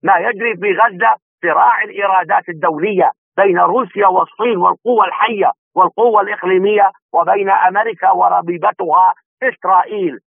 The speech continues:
إسرائيل سيقانها من قش، إسرائيل ضعفت. حكومة التكنوقراط مطلب أمريكي وليس مطلب فلسطيني داخلي. أنت تخيل الحوارات في موسكو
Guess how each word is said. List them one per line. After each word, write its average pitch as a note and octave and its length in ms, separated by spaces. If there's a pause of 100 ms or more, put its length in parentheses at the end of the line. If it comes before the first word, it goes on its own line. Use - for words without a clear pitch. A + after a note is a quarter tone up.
إسرائيل G#3 560 (100)
سيقانها F#3 600
من D#3 140 (120)
قش، D3+ 160 (280)
إسرائيل G3+ 640
ضعفت. F3+ 460
حكومة B3 480
التكنوقراط G3 720 (320)
مطلب A#3+ 560
أمريكي G#3 680 (260)
وليس G#3+ 520
مطلب A#3+ 540 (120)
فلسطيني A#3 640
داخلي. G3 480 (260)
أنت B3 240
تخيل B3 500 (280)
الحوارات A#3 580 (100)
في A#3 120
موسكو C4 600